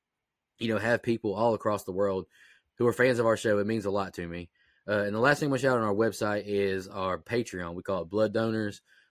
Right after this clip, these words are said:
We have the traditional kind, the monthly reoccurring. Uh, none of that money goes into our own pockets. It just goes directly back into this podcast to help make it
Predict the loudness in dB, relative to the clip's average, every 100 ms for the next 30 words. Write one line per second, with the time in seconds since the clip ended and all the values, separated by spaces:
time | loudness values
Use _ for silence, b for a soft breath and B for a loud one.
0 | -2 0 2 0 -4 -2 0 0 0 -4
1 | -2 -2 -2 -2 -2 -2 0 0 0 0
2 | 0 0 -4 -8 _ _ _ _ -6 -2
3 | 0 -2 _ _ _ 2 6 8 8 4
4 | 2 2 2 2 4 2 -4 -4 -2 -2
5 | -4 -4 -6 -6 -8 -10 -8 -2 2 2
6 | 0 0 0 0 -2 -2 -4 -4 -4 -6
7 | -4 -2 -2 -2 -2 -2 -6 b b b
8 | b _ -4 2 2 2 0 -2 -2 -4